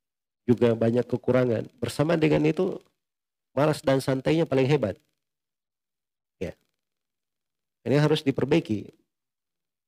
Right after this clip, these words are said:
Seorang itu punya, punya kekhawatiran. Kayaknya subhanallah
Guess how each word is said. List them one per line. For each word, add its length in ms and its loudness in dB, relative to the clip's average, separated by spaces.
Seorang 400 2
itu 160 2
punya, 560 0
punya 160 -4
kekhawatiran. 640 0
Kayaknya 240 2
subhanallah 440 2